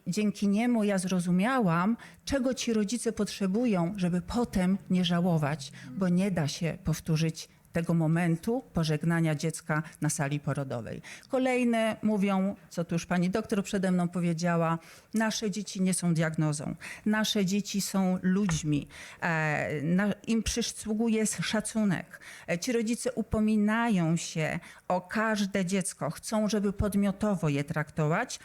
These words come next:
Oczywiście nie zawsze jest to, e, to oczekiwanie, mm, spełnione. I nasze badania, które prowadzimy w Zakładzie Położnictwa, w Centrum Medycznego Kształcenia Podyplomowego, potwierdzają te dane,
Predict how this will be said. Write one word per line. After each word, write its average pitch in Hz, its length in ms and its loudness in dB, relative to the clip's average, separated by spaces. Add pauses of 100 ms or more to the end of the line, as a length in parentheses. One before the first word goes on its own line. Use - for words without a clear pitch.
(300)
Oczywiście 208 540 -2
nie 165 180 4
zawsze 160 500 -2
jest 139 380 -4
to, 160 180 0 (380)
e, 139 960 0 (400)
to - 120 -2
oczekiwanie, 165 1000 0 (140)
mm, 143 320 2
spełnione. 139 800 -2 (280)
I 220 100 0
nasze 269 360 -2
badania, 156 500 0
które 196 280 -4
prowadzimy 185 680 0 (680)
w 165 40 -8
Zakładzie 180 500 -2
Położnictwa, 175 1000 -2 (680)
w - 40 -20
Centrum 185 420 0
Medycznego 175 520 0
Kształcenia 175 640 0
Podyplomowego, 175 800 0 (160)
potwierdzają 262 880 0
te 156 160 -2
dane, 139 460 -2